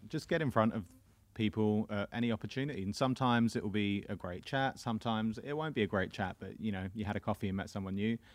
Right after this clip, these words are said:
And then sometimes you'll be on the cusp of launching a huge business.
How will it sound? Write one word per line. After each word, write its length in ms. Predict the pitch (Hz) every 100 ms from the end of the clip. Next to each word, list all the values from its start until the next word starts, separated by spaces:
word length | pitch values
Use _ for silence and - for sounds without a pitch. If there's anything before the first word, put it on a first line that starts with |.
| - - 117
And 100 | 107
then 220 | 104 104
sometimes 680 | - 104 104 104 101 101
you'll 100 | 104
be 280 | 95 101 101
on 160 | 101 95
the 40 |
cusp 360 | - 98 - -
of 200 | 98 90 - - - - -
launching 540 | 104 101 101 107 101 113
a 40 |
huge 360 | - 107 104 -
business. 420 | 135 117 -